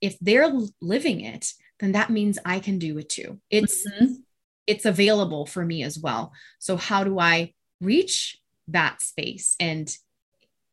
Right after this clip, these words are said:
Speaker 1: you reach that within first, and then it shows itself outwardly.
Speaker 2: Yeah. And then you are developing your own brand, like, your own very unique, you know, the more we get to know ourselves, that's really how I believe we stand out. Like,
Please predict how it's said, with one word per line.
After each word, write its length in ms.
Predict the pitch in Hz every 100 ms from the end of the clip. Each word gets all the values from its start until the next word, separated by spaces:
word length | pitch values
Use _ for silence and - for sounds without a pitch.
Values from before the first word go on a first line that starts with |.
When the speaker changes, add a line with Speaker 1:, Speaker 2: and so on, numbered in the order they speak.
| _
Speaker 1:
you 200 | 160 196
reach 240 | 190 185
that 120 | 180 -
within 280 | 151 160 147
first, 460 | 156 - - - -
and 160 | 175
then 120 | 165
it 100 | 160
shows 260 | - 147 147
itself 520 | - - 110 - - _ -
outwardly. 420 | 156 117 - - _ - _ _ _ _ _ _
Speaker 2:
Yeah. 380 | 202 208 226 170
And 160 | 185 196
then 200 | 196 208
you 380 | 202 196 196 190
are 160 | 175
developing 580 | 180 175 180 220 208 165
your 140 | 165 -
own 220 | 165 160
brand, 540 | 147 160 196 147 139
like, 220 | 151 151 160
your 160 | 156
own 300 | 165 160 160
very 280 | 160 156 160
unique, 640 | 165 170 170 180 185 - - - _ _ _ _ _
you 120 | 185 170
know, 100 | 160
the 100 | 185
more 220 | 190 190
we 80 | 190
get 180 | 170
to 120 | - 185
know 200 | 175 220
ourselves, 460 | 214 - 165 147
that's 260 | 170 165 180
really 440 | 196 190 185 180
how 200 | 185 175
I 100 | 170
believe 420 | 196 196 170 165 170
we 80 |
stand 420 | 175 - 160 156 160
out. 320 | 180 143 143
Like, 300 | 151 151